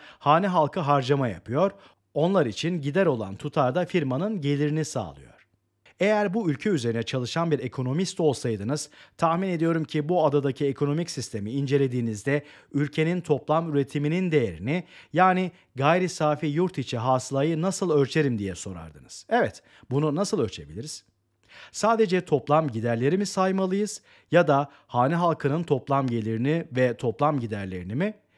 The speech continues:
ya da firmanın toplam gelirini mi? Eğer üçünü birden sayarsak, yani firmanın toplam gelirini, toplam giderleri ve hane halkının toplam gelirini sayarsak ki bunların hepsi üç bin beş yüz lira,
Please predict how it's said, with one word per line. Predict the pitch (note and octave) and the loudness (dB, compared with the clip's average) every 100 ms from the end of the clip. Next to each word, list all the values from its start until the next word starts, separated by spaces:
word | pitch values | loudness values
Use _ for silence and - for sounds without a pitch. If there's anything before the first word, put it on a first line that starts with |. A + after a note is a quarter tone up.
| _ | _
ya | F#3+ F3+ | 2 4
da | G3+ G#3+ - | 0 -2 -2
firmanın | F#3 F3+ D3+ G#3 | 0 2 2 0
toplam | G3 D#3 - B2+ G#2+ | 2 0 2 -2 -2
gelirini | E2+ D#2+ D2+ C2+ | -8 -14 -18 -20
mi? | - _ _ _ - - - - | -20 _ _ _ -20 -20 -20 0
Eğer | F3+ D3 F2 - | 4 4 0 -6
üçünü | F3 - G#3 G3+ | -6 -2 0 0
birden | C3 F2+ E2 | 0 -4 -12
sayarsak, | - D#3+ C#3 G#2 D#3 E3+ - - - C3+ | 2 4 4 2 0 -2 -4 -20 -8 0
yani | C#3+ A#2+ | 2 2
firmanın | C3+ E3+ C#3 A#2+ C#3+ | 0 0 0 0 -2
toplam | B2+ A2+ B2+ C3+ | -2 -2 0 0
gelirini, | A#2+ F#2+ D2+ D2+ A#2 F#3+ - - | 0 -6 -10 -6 -4 -4 -6 -6
toplam | B2 - C3 B2+ | -4 0 -2 -2
giderleri | A#2 A#2+ A#2 C3+ C#3 | -4 -2 -2 0 2
ve | C3 C3 - - | 2 0 -6 -18
hane | - B2 B2 D#3+ | -2 2 2 2
halkının | E3 D#3 D3 D3 D#3+ | 2 2 0 -2 0
toplam | D3 - C#3+ D#3+ C3+ | -2 0 0 0 0
gelirini | B2+ A2 G2 F#2 | -2 -2 -6 -6
sayarsak | C3 C3 C3+ - F#2+ - | 0 2 0 -2 -10 -8
ki | E3+ D#3+ | -2 -2
bunların | B2+ A2+ A2+ A2 | -2 -4 -4 -2
hepsi | B2+ D3+ - C3+ F3+ C#3 | -2 -4 -4 -4 -2 -4
üç | A#2+ - | -8 -8
bin | A2+ G#2+ | -6 -2
beş | A2+ - | -2 -4
yüz | F2 E2+ | -14 -6
lira, | B2 F#3+ | -2 -2